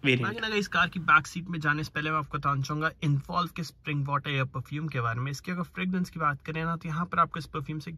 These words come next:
बहुत ही कूल and refreshing सी overall फ्रेगरेंस मिल जाती है। मतलब कि नहीं यार, जैसे आप फॉरेस्ट पे and वहाँ पे एक वाटरफॉल and उसके आसपास जो आपको मज़ा आता है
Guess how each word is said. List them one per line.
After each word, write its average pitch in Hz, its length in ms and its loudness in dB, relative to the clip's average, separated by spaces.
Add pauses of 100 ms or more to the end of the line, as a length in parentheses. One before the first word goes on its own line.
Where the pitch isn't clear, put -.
(120)
बहुत 180 220 -8
ही 180 120 -8
कूल 190 260 0
and 160 180 2
refreshing 180 540 -4
सी 156 160 -6
overall 151 340 -2
फ्रेगरेंस 139 540 -6 (260)
मिल 160 220 2
जाती 131 260 0
है। 143 100 -4
मतलब 196 240 6
कि 202 60 -2
नहीं 202 140 0
यार, 190 120 2
जैसे 170 280 -2
आप 160 140 2
फॉरेस्ट 143 420 0
पे 143 80 -2
and 131 220 2
वहाँ 123 200 2 (120)
पे 135 80 -2
एक 131 180 -6
वाटरफॉल 127 580 -4
and 127 180 2
उसके 147 280 -4
आसपास 139 400 2
जो 139 140 -2
आपको 131 220 -2
मज़ा 131 360 4
आता 123 200 0
है 123 160 -6